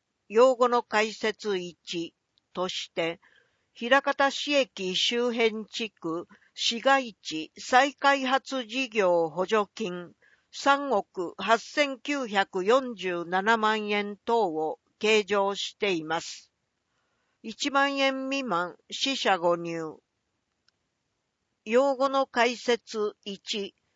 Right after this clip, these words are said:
繰越免許費。歳出予算の経費のうち、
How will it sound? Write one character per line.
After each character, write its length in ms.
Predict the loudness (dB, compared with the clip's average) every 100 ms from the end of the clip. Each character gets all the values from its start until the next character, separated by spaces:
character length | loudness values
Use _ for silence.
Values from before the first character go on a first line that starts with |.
| _ _ -8
繰 260 | 0 0
越 380 | 4 2 2 -4
免 280 | 4 4 4
許 180 | 2 0
費。 340 | 0 -10 -10 _ _ _ _ _ _ _
歳 320 | -4 2 2
出 340 | 2 -6 -4 0
予 160 | 2
算 400 | 2 4 4 4
の 160 | -2 -4 _
経 280 | 2 2 2
費 140 | -6 -2
の 260 | 0 0
う 120 | -4 -10
ち、 320 | -10 -8 -8